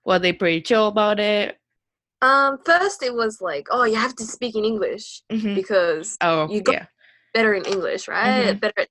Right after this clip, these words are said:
Speaker 2: English and stuff." But as time went on and we, like,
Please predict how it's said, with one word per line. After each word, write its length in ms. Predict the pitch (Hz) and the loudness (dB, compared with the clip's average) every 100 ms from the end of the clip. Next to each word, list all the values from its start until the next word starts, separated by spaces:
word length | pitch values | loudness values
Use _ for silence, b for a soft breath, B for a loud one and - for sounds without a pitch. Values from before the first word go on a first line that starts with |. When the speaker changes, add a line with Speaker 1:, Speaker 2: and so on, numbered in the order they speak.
| _ | _
Speaker 2:
English 240 | 180 - | -2 -2
and 80 | 170 | -6
stuff." 640 | - - - - - - - - | -14 -16 -14 -12 -10 -10 -8 2
But 340 | 247 247 233 | 4 4 2
as 180 | - 247 | -2 -4
time 280 | - 254 262 | -2 -2 0
went 140 | 247 | 2
on 480 | 214 214 202 196 220 208 - - | 4 4 2 -2 -8 -10 -10 -12
and 340 | 196 190 190 180 190 | -10 -8 -10 -12 -10
we, 500 | 196 196 190 185 175 - _ | -8 -6 -4 -4 -6 -8 _
like, 240 | 214 208 | -4 -4